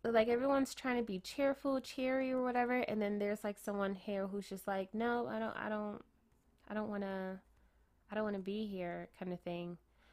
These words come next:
That's the energy that I'm getting here, right? I just rather wanna, I just rather sit here and just kind of relax.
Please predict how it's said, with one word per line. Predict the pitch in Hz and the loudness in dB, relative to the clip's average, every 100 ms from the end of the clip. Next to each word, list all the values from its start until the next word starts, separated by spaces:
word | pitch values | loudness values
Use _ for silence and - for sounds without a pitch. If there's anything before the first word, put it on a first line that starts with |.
| - - | -20 -6
That's | 220 | -4
the | 247 | 0
energy | 233 220 214 | 2 2 0
that | 180 | 0
I'm | 175 | -2
getting | 175 185 190 | -4 -4 -4
here, | 175 170 170 170 170 - _ _ _ _ _ _ _ - _ _ _ _ _ | -6 -8 -8 -10 -12 -16 _ _ _ _ _ _ _ -20 _ _ _ _ _
right? | 185 175 175 - 190 | -6 -2 -2 -4 -6
I | |
just | 190 196 - | -6 -6 -2
rather | 190 185 180 | 0 0 0
wanna, | 180 180 - | 0 -2 -4
I | 180 | -6
just | 185 190 - | -6 -8 -2
rather | 185 180 170 | -2 0 -4
sit | - 214 | -4 -6
here | 202 202 190 185 | -4 -2 0 0
and | 185 175 | 0 -2
just | 175 175 170 - - - - _ _ _ _ - | -4 -4 -4 -10 -18 -20 -20 _ _ _ _ -8
kind | 226 220 | -2 0
of | 196 175 | 0 0
relax. | 175 175 190 190 180 180 - - - | 0 4 4 6 4 0 -6 -18 -18